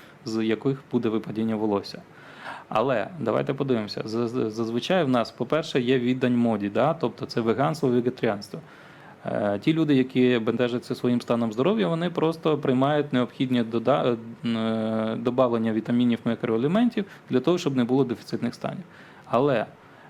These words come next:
зазвичай зараз ми їмо птицю. Птиця заліза не містить, майже не містить. Тому відбувається повторинне елементарне дефіцити заліза. Не тільки заліза буде, е, визначати випадіння волосся, його, е, наприклад, дефіцит, це буде впливати ще від,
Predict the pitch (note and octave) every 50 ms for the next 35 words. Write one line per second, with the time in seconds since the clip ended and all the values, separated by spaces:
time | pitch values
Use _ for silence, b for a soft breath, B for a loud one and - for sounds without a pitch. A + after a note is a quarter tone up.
0 | B - A2+ G#2 A2 G#2 A2+ A#2 A#2+ - - F3 F3+ F3+ D3+ B2+ B2+ D3+ D#3 E3
1 | D#3+ - C#3+ C3+ C#3+ C#3 B2+ A#2+ A#2+ B2 C3 B2+ - - - B2 G2+ - - -
2 | - - C3 B2+ D3+ D3+ - F3 F3+ F3+ G3 - - A2 A2+ A2+ A2+ A#2 A#2+ C3
3 | C3 B2+ C3 C#3 C#3+ C3+ B2+ - - - - - - A#2+ A#2+ B2+ C3 A2+ A2 G#2+
4 | G#2 G2+ G#2 G2+ F#2+ F#2 - - C3+ - - A#2 B2 D3+ D#3+ D3 B2+ A#2 A2 A2
5 | A2+ B2 C3+ D3 C#3 C#3+ C#3+ C#3 - - A2+ G#2+ G2+ - - B2+ A#2 A#2 B2 C#3
6 | C#3 C#3 D3 C#3+ - B2 A2+ A2 A2+ A2 - B2 B2+ B2+ C#3+ D3 C#3 A#2 A#2 A2+
7 | - A2+ - - B2 A#2+ - C#3 A#2 A#2 A#2 A2+ G#2+ F#2 F#2 - - B B B
8 | B B B B - A#2+ A2+ - E3 D#3+ F3 D#3 C3+ C3+ C3 C3+ C3+ B2 A#2+ A#2+
9 | A2 A2 C#3 C#3 A2+ A2+ A#2+ A#2 A2 A2 A2+ - - A2 A2 A2 A2 A2 G#2+ G#2
10 | A2+ G#2 - A2 - - A#2+ A2+ - A#2 A2 G#2+ - A#2 A2+ A2+ A2+ A2+ A2 C#3
11 | F#3+ G#3 G3 - D#3 D3 C#3+ C#3+ D3 D3 C3 B2+ C3+ D#3 C3+ B2 A#2+ A#2+ B2 B2+
12 | B2 - C3+ B2 - C3 A#2+ B2 B2+ B2+ C#3 C#3 - C#3 C#3 C3+ B B B B
13 | B - C3+ B2 A#2+ C3+ C#3+ C#3 C#3 C#3 - C3 A#2+ A#2 B2 C3 - C3+ - -
14 | - D#3+ D#3+ E3 C#3 A#2 A#2 B2+ B2+ C3 -